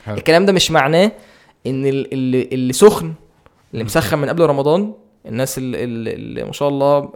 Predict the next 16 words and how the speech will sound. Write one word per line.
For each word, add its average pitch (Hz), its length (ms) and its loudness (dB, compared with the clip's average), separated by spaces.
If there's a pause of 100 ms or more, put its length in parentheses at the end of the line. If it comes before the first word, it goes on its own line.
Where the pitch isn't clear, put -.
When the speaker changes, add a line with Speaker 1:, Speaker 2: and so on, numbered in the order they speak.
(180)
Speaker 2:
عبادتها 127 360 -2
قوية، 175 420 2 (540)
مش 127 140 -6
بقول 131 200 4
له 170 60 4
ما 151 160 4
تز-، 139 120 -4
لا، 160 160 4
أنت 143 180 -4
في 135 120 -4
رمضان 139 200 4
فرصتك 139 480 -4
إن 123 60 -6
أنت 143 140 -4
تزيد، 131 400 -2
تعلى. 120 320 0